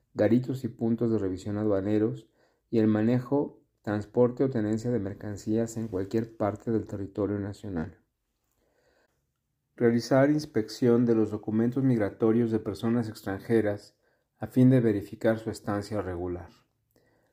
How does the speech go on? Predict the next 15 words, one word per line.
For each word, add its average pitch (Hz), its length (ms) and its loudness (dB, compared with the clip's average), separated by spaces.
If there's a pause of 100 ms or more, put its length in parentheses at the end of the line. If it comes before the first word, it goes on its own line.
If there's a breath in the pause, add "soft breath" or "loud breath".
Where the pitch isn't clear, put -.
(140)
Apoyar 117 560 4
el 131 100 4
aseguramiento 107 840 -2
que 127 80 -4
realice 107 480 -2
el 117 80 0
Instituto 117 420 -2
Nacional 107 460 -4
de 104 80 -2
Migración 101 720 0
y 120 80 -2
resguardar 98 640 0
las 117 180 -2
estaciones 104 540 -4
migratorias. 85 960 -6